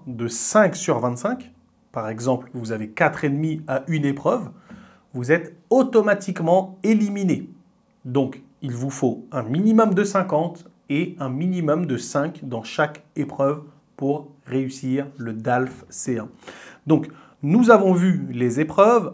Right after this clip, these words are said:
Maintenant, on va essayer de voir si vous avez le niveau C un. Pour savoir si vous avez le niveau de C un, vous devez être capable de réaliser plusieurs choses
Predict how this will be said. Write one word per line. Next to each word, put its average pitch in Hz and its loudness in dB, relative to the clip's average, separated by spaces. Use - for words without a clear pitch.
Maintenant, 185 0
on 139 0
va 131 4
essayer 160 -2
de 151 0
voir 147 2
si - -10
vous 127 -6
avez 135 0
le 123 -2
niveau 120 -2
C - 0
un. 104 -4
Pour - -10
savoir 202 2
si 147 -8
vous 123 -4
avez 120 -2
le 117 -6
niveau 117 -6
de 117 -12
C 147 -2
un, 247 -2
vous 185 -2
devez 156 0
être 139 -4
capable 190 0
de 123 -2
réaliser 165 -2
plusieurs 170 0
choses 156 -2